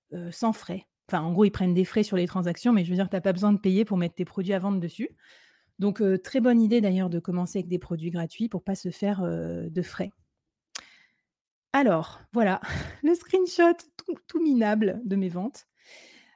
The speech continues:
Heu, deux mille, deux mille euros, quoi, deux mille dollars. Heu, donc, c'est pas beaucoup. Sauf que, ben, j'ai fait d'autres ventes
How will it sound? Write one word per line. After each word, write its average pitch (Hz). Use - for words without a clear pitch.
Heu, 180
deux 185
mille, 226
deux 208
mille 220
euros, 170
quoi, -
deux 175
mille 185
dollars. 165
Heu, 180
donc, 165
c'est -
pas 165
beaucoup. 185
Sauf -
que, 190
ben, 196
j'ai 185
fait 240
d'autres 196
ventes 214